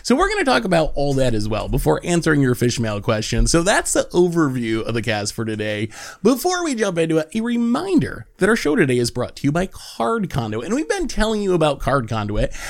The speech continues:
a great way to sell your Magic collection, and their curated shipment service that'll let you sell your valuable cards with a reduced service fee for a while now. And as long as your cards have a retail value of at least two dollars, you can send in as many as you want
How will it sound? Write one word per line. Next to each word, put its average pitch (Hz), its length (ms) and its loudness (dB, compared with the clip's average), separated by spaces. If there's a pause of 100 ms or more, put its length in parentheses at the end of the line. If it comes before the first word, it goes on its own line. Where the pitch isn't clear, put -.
(160)
a 190 80 4
great 220 320 -2
way 226 160 -2
to 196 100 2
sell 175 160 4
your 143 140 4
Magic 120 360 2
collection, 104 440 0
and 165 80 6
their 196 140 2
curated 262 560 -6
shipment 165 400 -2
service 175 320 0
that'll 170 180 0
let 196 140 -6
you 220 80 -6
sell 214 180 -2
your 214 160 -6
valuable 196 640 -2
cards 104 340 -4
with 151 140 2
a 156 60 2
reduced 156 420 0
service 135 320 -2
fee 151 160 -2
for 180 200 0
a 247 140 0
while 165 640 2
now. 101 360 -6 (280)
And 208 100 4
as 208 140 4
long 294 220 -2
as 320 80 -4
your 330 100 -6
cards 185 240 0
have 175 140 2
a 139 60 4
retail 120 440 0
value 131 400 -2
of 180 140 0
at 180 40 -2
least 214 300 -4
two 196 140 -4
dollars, 113 440 -4 (280)
you 262 100 4
can 311 160 4
send 285 240 -2
in 262 240 -2
as 190 160 2
many 170 460 0
as 175 160 0
you 139 60 2
want 117 280 -4